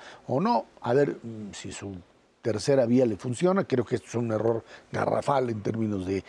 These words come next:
la apuesta al futuro, porque como decía Macario, pues sí estaba arriesgando el uno o dos por ciento, nada más que ese uno, dos, tres o cuatro por ciento podría definir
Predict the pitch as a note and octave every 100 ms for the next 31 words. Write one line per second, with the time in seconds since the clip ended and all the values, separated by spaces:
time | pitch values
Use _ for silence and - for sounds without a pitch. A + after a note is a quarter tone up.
0 | - - - G#2+ - C3 - B2 D3+ G#3
1 | B3+ C#3+ A2+ A2 B2+ D#3+ D3 F#3 F3 F3
2 | - - - - G#3+ - F#3 F3 C3+ A#2
3 | D#3 D3+ C3+ D3 C3+ C3+ F3+ D3+ B3+ A3
4 | C3 D#3 F#3 - G#3+ D#3 D#3+ F3+ C#3 D#3
5 | - D3 D3+ B2 G#2+ C3+ C#3+ E3+ C#3+ F3
6 | C3 D#3 - - - A#2+ C3+ D#3+ C#3 C#3
7 | F3+ B3